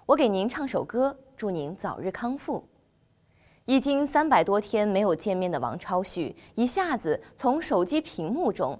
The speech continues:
跳到了他的母亲眼前。九月三号下午，记者一行踏上阿里高原，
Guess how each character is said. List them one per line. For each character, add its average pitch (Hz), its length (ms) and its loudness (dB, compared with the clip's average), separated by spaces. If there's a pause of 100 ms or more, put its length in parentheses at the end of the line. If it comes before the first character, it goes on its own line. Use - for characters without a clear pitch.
(180)
跳 196 220 2
到 135 200 4
了 131 140 2
他 208 200 -6
的 208 40 -4
母 190 240 -6
亲 285 240 -4
眼 262 160 -4
前。 - 320 -12 (520)
九 254 120 10
月 262 160 10
三 254 200 6
号 247 120 4
下 214 240 6
午， 143 240 2 (280)
记 381 160 6
者 254 120 8
一 262 140 2
行 185 340 -2
踏 202 220 2
上 175 220 0
阿 247 180 -4
里 180 100 -2
高 208 240 -2
原， 113 320 -4